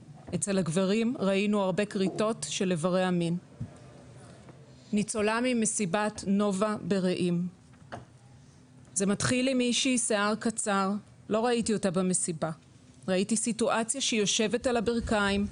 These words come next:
מתחננת. מחבל עומד מעליה ויורק לה על הפנים. הבנתי שזה פלאפון, הוא מצלם, וכנראה אז הוא יורה לה בראש.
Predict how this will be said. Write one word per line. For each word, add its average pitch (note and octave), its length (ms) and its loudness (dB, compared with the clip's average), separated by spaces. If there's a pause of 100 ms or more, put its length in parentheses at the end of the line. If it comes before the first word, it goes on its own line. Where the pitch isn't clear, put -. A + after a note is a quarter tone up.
(300)
מתחננת. G#3+ 840 0 (320)
מחבל G3+ 400 0
עומד G#3 300 2
מעליה A3 520 2 (400)
ויורק G3 520 2
לה A3+ 160 2
על G#3 100 2
הפנים. F#3+ 460 2 (800)
הבנתי G#3+ 500 0
שזה A3 260 0
פלאפון, A3+ 580 -2 (200)
הוא F3+ 100 -2
מצלם, F#3+ 520 0 (580)
וכנראה F#3 600 2
אז A3 140 0
הוא A3 80 2
יורה F#3 260 2
לה F#3+ 100 2
בראש. E3+ 560 -2